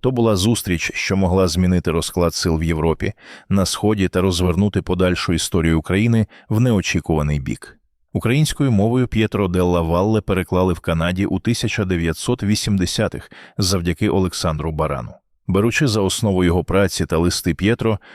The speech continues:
Українська Правда розповідає, як за посередництвом римського аристократа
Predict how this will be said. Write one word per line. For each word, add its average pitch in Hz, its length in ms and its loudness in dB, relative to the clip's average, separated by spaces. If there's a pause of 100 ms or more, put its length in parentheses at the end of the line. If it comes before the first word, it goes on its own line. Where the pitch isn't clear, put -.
(120)
Українська 113 580 0
Правда 104 320 0
розповідає, 92 720 2
як 95 220 2
за 92 160 0
посередництвом 90 840 0
римського 85 460 0
аристократа 85 760 -2